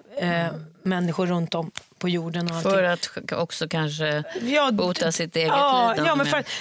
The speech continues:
Speaker 1: för att någonstans så är det ju också... Så, så kan man ju få sånt extremt dåligt samvete, och det tror, nu kommer vi ju vidare till, tycker jag, den här,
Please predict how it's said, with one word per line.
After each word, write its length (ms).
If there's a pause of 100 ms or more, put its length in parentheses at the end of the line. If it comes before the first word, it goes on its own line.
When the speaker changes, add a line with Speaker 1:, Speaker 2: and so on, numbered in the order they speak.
Speaker 1:
för 120
att 80
någonstans 840
så 80
är 220
det 80
ju 60
också... 240
Så, 200 (460)
så 220
kan 260
man 140
ju 60
få 320
sånt 360
extremt 720
dåligt 320
samvete, 600
och 100
det 140
tror, 160
nu 100
kommer 260
vi 60
ju 60
vidare 420
till, 300
tycker 260
jag, 120
den 120
här, 140